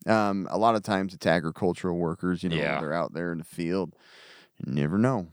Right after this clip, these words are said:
Speaker 2: Mm-hmm.
Speaker 1: And children often suffer, uh, way more severe problems. So,
Speaker 2: Mm-hmm.
Speaker 1: don't let your kids, agriculture out there,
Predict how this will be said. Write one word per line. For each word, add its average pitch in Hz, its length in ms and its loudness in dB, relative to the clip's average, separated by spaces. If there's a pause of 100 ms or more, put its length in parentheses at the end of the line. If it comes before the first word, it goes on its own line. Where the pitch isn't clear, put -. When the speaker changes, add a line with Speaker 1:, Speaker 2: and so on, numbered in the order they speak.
(220)
Speaker 2:
Mm-hmm. 80 200 -6
Speaker 1:
And 92 120 -4
children 104 540 2
often 90 380 2
suffer, 80 560 0 (260)
uh, 80 300 2
way 87 160 -2
more 82 180 -8
severe - 340 -6
problems. 69 580 -4 (600)
So, 151 320 8 (380)
Speaker 2:
Mm-hmm. 87 160 -6
Speaker 1:
don't 117 160 2
let 123 140 -2
your 98 140 -12
kids, 127 580 4 (340)
agriculture 98 800 2
out 78 200 0
there, 71 260 0